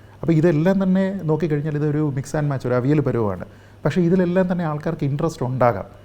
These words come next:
അതിനോടൊപ്പം തന്നെ മ-, നമുക്ക് വേറെ, ഇപ്പം നമ്മൾ ഓഫീസിൽ തന്നെ കാണുന്ന എത്രയോ ആൾക്കാർ, ആ, കർണാട്ടിക് മ്യൂസിക് പ്രാക്ടീസ് ചെയ്യുന്നവരുണ്ട്, ആ, ഈ കഥക്, ആ, ഒഡീസി, ഇതൊക്കെ പഠിക്കുന്ന ആൾക്കാരുണ്ട്. അപ്പോൾ ഇതെല്ലാം പേഴ്സണൽ ഇൻട്രസ്റ്റ് ആണ്.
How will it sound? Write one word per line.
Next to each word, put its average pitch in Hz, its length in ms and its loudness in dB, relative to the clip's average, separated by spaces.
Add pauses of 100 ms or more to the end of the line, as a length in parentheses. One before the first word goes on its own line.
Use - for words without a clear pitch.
(280)
അതിനോടൊപ്പം 165 480 4
തന്നെ 170 120 0
മ-, 170 220 -4
നമുക്ക് 143 200 -2
വേറെ, 147 400 -2
ഇപ്പം 139 420 -10
നമ്മൾ 127 260 -2
ഓഫീസിൽ 131 500 -2
തന്നെ 127 140 -4
കാണുന്ന 117 240 -4
എത്രയോ 113 260 -4
ആൾക്കാർ, 107 380 -6 (440)
ആ, 107 160 -4
കർണാട്ടിക് 117 320 -2
മ്യൂസിക് 117 340 -6
പ്രാക്ടീസ് 104 360 -4
ചെയ്യുന്നവരുണ്ട്, 98 500 -8 (640)
ആ, 98 220 -4 (120)
ഈ 107 240 -4 (100)
കഥക്, - 540 -4
ആ, 110 140 -6 (100)
ഒഡീസി, 110 480 -4 (220)
ഇതൊക്കെ 120 200 -4
പഠിക്കുന്ന 110 380 -4
ആൾക്കാരുണ്ട്. 98 500 -4
അപ്പോൾ - 280 -6
ഇതെല്ലാം 180 460 0
പേഴ്സണൽ 147 460 -2
ഇൻട്രസ്റ്റ് 117 440 -4
ആണ്. 90 120 -10